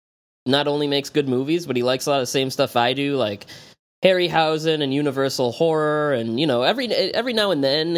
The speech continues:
I'd hear him do an interview where he'd talk about Godzilla or mention Godzilla."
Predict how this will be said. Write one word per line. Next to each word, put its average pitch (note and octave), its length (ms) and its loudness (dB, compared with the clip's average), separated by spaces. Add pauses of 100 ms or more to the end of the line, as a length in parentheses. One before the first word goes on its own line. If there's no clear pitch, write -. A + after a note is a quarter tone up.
I'd C3 320 -2
hear C3+ 260 -2
him B2+ 100 -4
do C3 160 -2
an B2 80 -4
interview B2+ 380 -4
where B2 100 -2
he'd A#2 140 -6
talk A#2+ 220 -2
about A#2 280 -2
Godzilla A2+ 680 -2
or G#2+ 160 -6
mention C#3 420 -2
Godzilla." A#2 680 -2